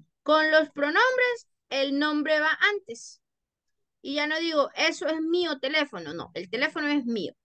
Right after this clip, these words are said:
Punto. Eh, o el perro es mío.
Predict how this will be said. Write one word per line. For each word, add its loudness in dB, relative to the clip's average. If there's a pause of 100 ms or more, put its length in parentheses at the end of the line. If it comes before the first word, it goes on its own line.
(180)
Punto. -4 (680)
Eh, -6
o 2
el 4
perro 2 (340)
es -8 (680)
mío. -2